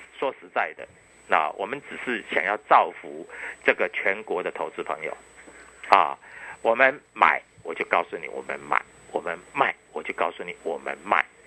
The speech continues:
好不好？啊，这样子就很清楚了啊。那我也希望所有投资朋友在这里能够稳定的操作啊。那当然，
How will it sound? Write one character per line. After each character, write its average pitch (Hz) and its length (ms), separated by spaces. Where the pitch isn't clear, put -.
好 - 100
不 113 60
好？ 110 180
啊， 101 200
这 220 80
样 175 160
子 107 160
就 175 100
很 73 140
清 101 180
楚 - 240
了 - 100
啊。 90 240
那 120 440
我 139 140
也 123 180
希 120 100
望 104 260
所 120 160
有 104 100
投 95 120
资 - 80
朋 101 120
友 82 240
在 90 120
这 - 120
里 80 220
能 85 140
够 - 220
稳 82 120
定 90 140
的 76 120
操 85 240
作 - 180
啊。 95 240
那 135 240
当 160 220
然， 104 200